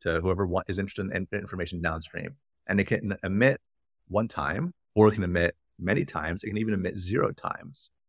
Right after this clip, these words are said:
right? And, and also it can do work after it emits or in between emitting.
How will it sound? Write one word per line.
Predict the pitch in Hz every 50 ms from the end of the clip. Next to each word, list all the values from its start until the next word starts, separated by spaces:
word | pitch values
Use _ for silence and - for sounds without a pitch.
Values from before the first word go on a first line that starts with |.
| _ _ _ _ -
right? | 90 87 95 113 135 160 - _ _ _ _ _ _ _ _ _ _ _ _ - -
And, | 92 -
and | 85 92
also | 107 131 - - 107
it | 101 101 -
can | 113 101
do | 98 104 104
work | 98 92 101 104 104 - -
after | - 107 170 - - 101 87
it | 80 73
emits | 71 71 67 - - - - -
or | 110 -
in | - 110
between | 110 107 - - 185 202 -
emitting. | - - - - - - - - 220